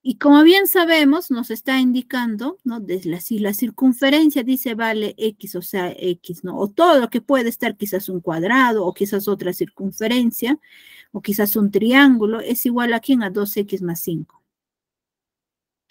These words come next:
Si ellos son iguales, o sea, circunferencia y circunferencia son iguales, lo que está adentro también van a ser iguales. En otras palabras, lo que estoy queriendo decir, que el X va a valer el cuadrado de X más uno.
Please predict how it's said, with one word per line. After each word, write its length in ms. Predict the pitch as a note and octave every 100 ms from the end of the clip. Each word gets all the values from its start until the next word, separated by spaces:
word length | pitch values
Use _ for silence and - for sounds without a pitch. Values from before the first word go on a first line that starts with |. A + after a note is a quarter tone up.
| _ _ _ _
Si 300 | - D4 F#4
ellos 300 | D4+ B3 C4
son 220 | C4+ B3+
iguales, 580 | A#3 A3+ B3+ G#3+ G3+ G#3
o 60 | G3+
sea, 160 | G#3
circunferencia 680 | G#3 G3+ G#3+ G3+ G#3 G#3+ G#3
y 20 |
circunferencia 800 | G3+ F#3+ - G3 G3+ G3+ G3+ G3
son 220 | - G#3
iguales, 400 | G3+ G3 F#3+ A3
lo 120 | F#3 -
que 80 |
está 200 | F3 G3
adentro 360 | F3 F3 F#3 G#3+
también 320 | - F#3+ E3+
van 180 | E3+ E3+
a 60 | E3+
ser 180 | F3+
iguales. 460 | F3+ G3+ G#3 F3+ -
En 100 | G3+
otras 240 | G3+ G#3
palabras, 420 | G#3 A3+ G#3+ F#3+ F#3+
lo 120 | E3+
que 60 |
estoy 180 | - E3+
queriendo 420 | F3+ F3+ F#3+ F#3+
decir, 400 | F#3+ G3+ G#3+ B3+ _ - - - - _ _ _
que 140 | B3 A3+
el 120 | A#3+
X 580 | C#4 C#4 - D#4 D#4 A3
va 120 | A#3+
a 40 | A3+
valer 420 | A3+ A#3 B3 -
el 220 | G#3+ G3+ G3+
cuadrado 560 | G#3 G#3 A#3+ A#3 G#3+
de 100 | G3+
X 280 | G3+ G3 G3
más 260 | F3+ - F#3+
uno. 340 | D#3+ -